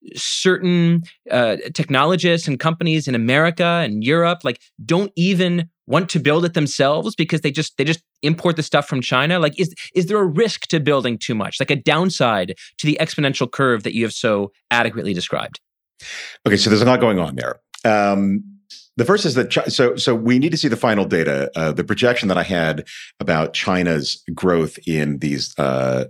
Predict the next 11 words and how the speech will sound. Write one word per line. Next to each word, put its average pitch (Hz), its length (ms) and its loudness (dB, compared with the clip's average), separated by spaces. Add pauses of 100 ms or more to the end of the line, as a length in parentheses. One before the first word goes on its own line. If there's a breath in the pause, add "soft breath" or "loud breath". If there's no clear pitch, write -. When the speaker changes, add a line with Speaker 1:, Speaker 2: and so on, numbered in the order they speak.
Speaker 2:
uh, 62 340 -2 (500)
zero 82 360 2
carbon 76 320 -2
generation 78 440 -2
sources 71 360 -4 (280 loud breath)
is 95 140 2
actually 107 240 4
meeting 90 240 2
its - 220 -4
own 104 180 2
demand, 113 480 2